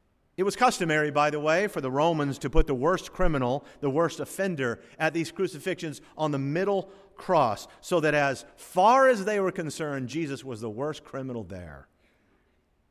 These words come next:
And you know, beloved, in a sense, they were right. Because the one in the middle,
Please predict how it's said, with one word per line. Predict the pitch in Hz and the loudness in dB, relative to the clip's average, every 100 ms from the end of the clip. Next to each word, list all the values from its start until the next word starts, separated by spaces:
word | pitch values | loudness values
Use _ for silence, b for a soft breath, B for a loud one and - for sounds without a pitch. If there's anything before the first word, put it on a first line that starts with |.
| _ | _
And | 135 156 | -8 -4
you | |
know, | 240 | -2
beloved, | 220 143 120 123 139 127 _ _ _ _ _ _ _ | -2 -2 -2 -4 -8 -16 _ _ _ _ _ _ _
in | 127 | -10
a | 113 | -8
sense, | - 233 202 160 - - | -2 0 0 -4 -12 -16
they | - 139 | -8 -8
were | 131 | -4
right. | 165 170 117 - - _ _ _ _ _ _ _ _ _ _ - - _ _ | -4 -6 -8 -14 -20 _ _ _ _ _ _ _ _ _ _ -20 -20 _ _
Because | - 151 120 | -14 -12 -6
the | 135 | -2
one | 165 240 | 0 0
in | |
the | 208 | -2
middle, | 151 143 110 120 | -2 -2 -4 -8